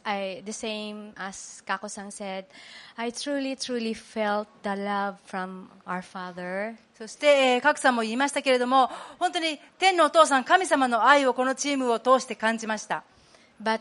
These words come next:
Speaker 1: in my mind, uh, there's a scripture like, uh, "Love not in the words, but put it in action."
Speaker 2: えー、聖書は言ってますね。言葉だけで愛するのではなく、行いを通してその愛を表しましょうと。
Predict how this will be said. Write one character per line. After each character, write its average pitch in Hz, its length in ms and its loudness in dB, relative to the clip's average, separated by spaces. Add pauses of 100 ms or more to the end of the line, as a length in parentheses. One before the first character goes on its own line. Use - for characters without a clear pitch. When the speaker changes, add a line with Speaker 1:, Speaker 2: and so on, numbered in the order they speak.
Speaker 1:
in 233 200 -6
my 220 160 -4
mind, 208 460 -2
uh, 190 180 -4
there's 208 260 -6
a 214 80 -8
scripture 208 800 -6
like, 185 280 -4 (680)
uh, 202 460 -4 (480)
"Love 233 460 4
not 226 240 -2 (100)
in 220 240 -10
the 208 80 -4
words, 196 580 -2
but 196 240 0 (240)
put 294 140 -10 (180)
it 208 160 -14 (220)
in 190 240 -14
action." 175 420 -10 (420)
Speaker 2:
え 233 180 -2
ー、 - 20 -8
聖 415 200 2
書 339 120 -2
は 269 60 10
言 247 100 2
っ - 20 -18
て 262 80 2
ま 262 140 4
す 247 100 -6
ね。 233 160 0 (260)
言 330 280 0
葉 392 160 12
だ 339 160 10
け 311 180 2
で 277 680 6
愛 269 280 4
す 302 160 -6
る 269 80 -4
の 247 140 -2
で 220 100 0
は 214 100 0
な 220 160 4
く、 254 340 -2 (200)
行 233 280 2
い - 20 2 (260)
を 349 120 6
通 403 280 8
し - 80 -8
て 294 80 -2
そ 254 100 -6
の 240 160 0
愛 262 220 8
を 240 60 4
表 233 320 6
し 247 120 -4
ま 233 120 4
し 254 120 2
ょ 233 80 8
う 208 60 2
と。 165 200 -6